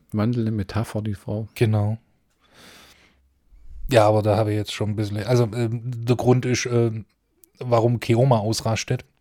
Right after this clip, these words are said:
Speaker 2: ist, dass Cadwell, der
Speaker 1: Ah, ja.
Speaker 2: Bösewicht,
Speaker 1: Hm.
Speaker 2: wir erinnern uns,
Speaker 1: Hm.
Speaker 2: äh, kaltblütig seinen Vater, also seinen Stiefvater erschießt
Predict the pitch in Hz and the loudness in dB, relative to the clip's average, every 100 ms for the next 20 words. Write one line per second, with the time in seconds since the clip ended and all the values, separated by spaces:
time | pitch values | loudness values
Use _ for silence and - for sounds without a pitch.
0 | - 113 - - 113 - - - 110 104 | -4 -2 -2 0 0 0 -2 -2 0 0
1 | 113 131 _ _ 113 113 110 101 101 - | -2 -4 _ _ 0 0 2 0 -2 -8
2 | - 110 104 107 98 90 82 80 80 - | -6 -2 0 0 0 0 -4 -10 -12 -18
3 | - - 139 120 123 123 127 - 151 - | -20 -2 2 2 4 4 4 4 0 0
4 | 139 131 - 123 123 - 135 - 127 123 | -4 -2 -2 -2 -4 -2 -2 4 4 4
5 | 113 120 110 - 139 - 107 107 110 - | 4 4 4 -2 -6 0 0 2 0 0
6 | 107 - | 0 -2